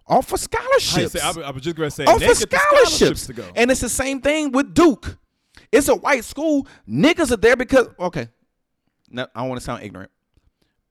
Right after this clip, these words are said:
Speaker 1: In the beginning, niggas were there off of scholarships.
Speaker 2: Mm-hmm.
Speaker 1: Okay? You know what I'm talking about? So,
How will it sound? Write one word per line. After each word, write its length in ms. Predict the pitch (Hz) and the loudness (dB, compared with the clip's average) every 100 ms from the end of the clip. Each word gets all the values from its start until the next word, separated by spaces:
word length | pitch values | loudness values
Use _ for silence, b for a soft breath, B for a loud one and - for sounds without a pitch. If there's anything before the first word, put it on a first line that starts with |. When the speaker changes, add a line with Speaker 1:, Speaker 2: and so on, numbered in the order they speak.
| _ _ _ _ - | _ _ _ _ -6
Speaker 1:
In 120 | 143 | -2
the 60 | 147 | -2
beginning, 440 | 139 180 185 143 | -2 -4 -4 -4
niggas 260 | 160 160 143 | -4 -6 -6
were 60 | 139 | -4
there 260 | 127 120 | -4 -4
off 160 | 117 120 | -6 -6
of 60 | - | -10
scholarships. 680 | - 95 82 - - _ _ 107 | -8 -8 -10 -20 -20 _ _ -20
Speaker 2:
Mm-hmm. 180 | 110 190 _ _ | -20 -20 _ _
Speaker 1:
Okay? 300 | 107 117 104 107 _ _ - | -10 -6 -6 -8 _ _ -12
You 80 | |
know 80 | 113 | -8
what 40 | 113 | -6
I'm 40 | |
talking 180 | 131 110 | -4 -4
about? 160 | 104 - | -6 -10
So, 340 | - 104 95 | -12 -10 -10